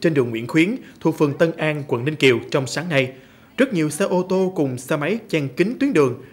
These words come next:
khiến các phương tiện đi lại rất khó khăn. Nhiều phương tiện đang lưu thông đến khu vực cổng trường đành quay đầu đi đường khác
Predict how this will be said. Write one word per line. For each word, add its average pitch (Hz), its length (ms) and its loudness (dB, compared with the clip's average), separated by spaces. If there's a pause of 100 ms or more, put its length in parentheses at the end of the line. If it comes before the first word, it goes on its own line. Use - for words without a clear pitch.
(140)
khiến 214 180 0
các 294 160 0
phương 220 160 -2
tiện 135 200 0
đi 180 100 2
lại 123 140 0
rất 101 180 -6
khó 214 140 -6
khăn. 151 240 -2 (420)
Nhiều 165 180 2
phương 226 120 0
tiện 127 200 -2
đang 185 160 -2
lưu 202 180 2
thông 180 200 -2
đến 165 240 -2
khu 208 200 -4
vực 143 140 0
cổng 143 180 -2
trường 127 300 0
đành 120 280 0
quay 147 200 0
đầu 123 240 0
đi 139 120 0
đường 135 200 -2
khác 208 240 -4